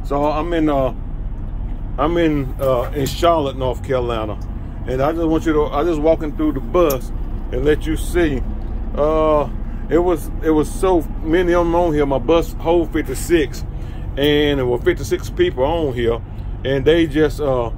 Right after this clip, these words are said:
uh, overrided my air conditioning, even though it's cool outside. And so, but it's just junky. But I'm gonna do a little cleaning while they at the game, and Lord have mercy. I'm glad I ain't got no trip tomorrow because this is a mess.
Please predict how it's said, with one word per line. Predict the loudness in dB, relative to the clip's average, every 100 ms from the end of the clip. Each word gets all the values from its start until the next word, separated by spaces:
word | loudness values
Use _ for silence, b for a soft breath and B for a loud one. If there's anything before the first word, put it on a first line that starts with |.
| B B B B -6 -2
uh, | 0 0
overrided | 0 2 2 4 2 2 0
my | -2 -2 -2 -4 -2
air | 0 0
conditioning, | 0 0 0 0 0
even | 2 2
though | 4 4
it's | 2 0 -2
cool | 0 2 4 2
outside. | 0 0 0 2 0 -2 B B B 0
And | 0
so, | 2 2
but | 4 2 2 0 0
it's | 2 4
just | 2 2
junky. | 2 2 2 0
But | 2
I'm | 2
gonna | 0
do | 0
a | 2
little | 2 2
cleaning | 2 2 2 2 2 B B B B
while | 4 4 4
they | 2 2 0 2
at | 2 2
the | 0
game, | 2 2 2 2 2 0 B B 0
and | 0 2
Lord | 2 2 2
have | 0 0
mercy. | 0 0 0
I'm | -2 0
glad | 0 0
I |
ain't | 0
got | 0 -2
no | -2
trip | -2 -2 -2
tomorrow | -2 0 0
because | 0 -2 -2 0
this | -2 -2
is | -2
a | -2
mess. | 0 0 -2 -4